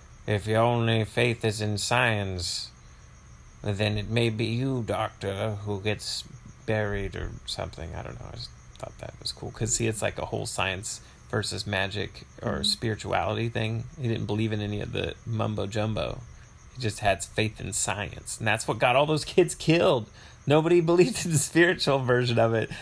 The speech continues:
Speaker 1: So they just all died. Most of
Speaker 2: Mm-hmm.
Speaker 1: them. Also, something that it reminded me of, too,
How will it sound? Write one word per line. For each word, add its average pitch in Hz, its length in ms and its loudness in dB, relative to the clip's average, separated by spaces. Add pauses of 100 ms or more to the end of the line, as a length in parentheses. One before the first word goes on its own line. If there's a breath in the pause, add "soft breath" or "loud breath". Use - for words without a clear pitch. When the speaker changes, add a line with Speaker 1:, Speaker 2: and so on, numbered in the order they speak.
Speaker 1:
So - 180 6
they 135 140 6
just 123 220 -4
all 117 260 4
died. 104 500 0 (220)
Most 120 400 4
of - 100 0
Speaker 2:
Mm-hmm. - 60 -2
Speaker 1:
them. - 160 -4 (840)
Also, 151 520 4 (260 loud breath)
something 185 400 2
that 151 140 4
it 127 40 0
reminded 123 380 2
me 117 120 0
of, 104 120 -4
too, 135 320 -4